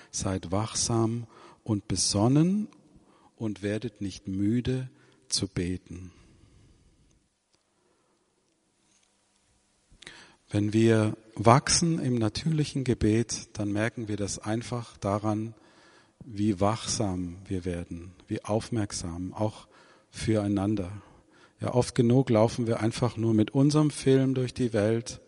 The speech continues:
und es fehlt uns der Blick für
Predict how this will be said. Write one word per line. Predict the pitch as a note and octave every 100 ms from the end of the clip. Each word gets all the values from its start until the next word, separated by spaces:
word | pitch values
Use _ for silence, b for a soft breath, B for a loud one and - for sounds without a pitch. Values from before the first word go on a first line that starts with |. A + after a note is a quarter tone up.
| b b b b b b
und | G#2
es | G2+ -
fehlt | - B2 C#3
uns | - B2 A#2+ -
der | G#2
Blick | - A2 - - - b b
für | - - - G2 F#2+